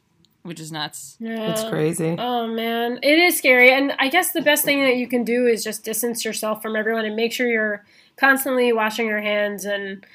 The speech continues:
Speaker 2: like, even your clothing. Like, don't really be an-, near anyone, I guess, which is hard.
Speaker 3: Yep.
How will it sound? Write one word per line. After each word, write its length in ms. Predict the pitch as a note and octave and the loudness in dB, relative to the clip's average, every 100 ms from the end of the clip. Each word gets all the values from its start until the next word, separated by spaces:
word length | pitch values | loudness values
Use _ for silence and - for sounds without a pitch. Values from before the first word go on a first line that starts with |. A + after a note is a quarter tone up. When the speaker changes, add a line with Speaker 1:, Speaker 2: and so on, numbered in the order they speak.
| - _ _ _ - | -20 _ _ _ -2
Speaker 2:
like, 360 | A3+ G#3 - _ - | -2 -2 -10 _ -2
even 300 | C4 C#4+ C4+ | 2 2 2
your 120 | A3+ | 0
clothing. 580 | - A#3+ B3 A3 F#3+ F#3+ | -2 2 2 2 -2 0
Like, 240 | F#3+ F#3+ | -2 0
don't 220 | A3+ B3+ | -4 -2
really 440 | C4+ C4 B3 A3 - _ _ G3 | 0 2 0 -2 -10 _ _ -10
be 300 | A#3 A#3 A#3+ | -6 -4 -2
an-, 260 | G#3+ G#3+ | -4 -4
near 220 | A3+ A3+ A#3+ | -2 2 2
anyone, 440 | F#3 F3+ F3+ F3+ | 0 -6 -6 -6
I 100 | F3+ | -6
guess, 500 | F#3 F3+ F#3 - - _ _ - | -4 -4 -4 -10 -14 _ _ -10
which 160 | A3+ | -8
is 80 | A3+ | -8
hard. 480 | - A#3+ A3 F3+ F3+ | 2 4 4 2 2
Speaker 3:
Yep. 320 | F3 F3 - | 4 4 2